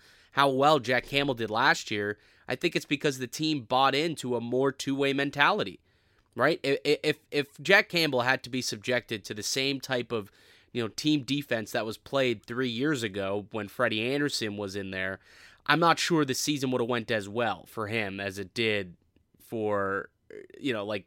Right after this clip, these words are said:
like Anderson did. So I, I like it. I like Sheldon Keefe. I think he's done a pretty good job. I, we clearly need to have some more playoff success.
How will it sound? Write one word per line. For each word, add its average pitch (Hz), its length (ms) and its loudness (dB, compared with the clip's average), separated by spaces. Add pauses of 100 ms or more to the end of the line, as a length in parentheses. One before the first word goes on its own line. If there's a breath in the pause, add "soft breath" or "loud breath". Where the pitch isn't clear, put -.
like 104 200 -8
Anderson 120 520 -2
did. 85 240 -14 (340)
So 123 380 0 (680 soft breath)
I, 151 180 0
I 208 140 10
like 165 260 10
it. 101 120 0
I 139 100 8
like 160 240 8
Sheldon 143 320 4
Keefe. 131 320 -2
I 120 80 2
think 117 200 -4
he's 117 120 -4
done 123 140 0
a 117 60 0
pretty 139 280 -2
good 131 240 0
job. 117 440 4 (120)
I, 117 120 -2
we 117 320 -6
clearly 151 560 2
need 123 340 -2
to 117 80 -6
have 117 320 2
some - 180 -4
more 107 160 -4
playoff 113 480 0
success. - 800 0